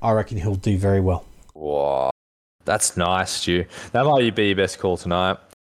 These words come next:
Speaker 1: So
Speaker 2: It, it's, it's interesting that they, they really should never have taken him off the wing.
Speaker 1: No.
Speaker 2: I think some of their season could have been different,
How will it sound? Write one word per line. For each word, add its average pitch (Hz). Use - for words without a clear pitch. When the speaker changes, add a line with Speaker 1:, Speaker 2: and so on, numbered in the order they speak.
Speaker 1:
So 110
Speaker 2:
It, 107
it's, 110
it's -
interesting 120
that 104
they, 110
they 101
really 101
should 95
never 92
have 90
taken 92
him 92
off 92
the 98
wing. 95
Speaker 1:
No. 107
Speaker 2:
I 117
think 123
some 113
of 101
their 98
season 101
could -
have 90
been 92
different, 98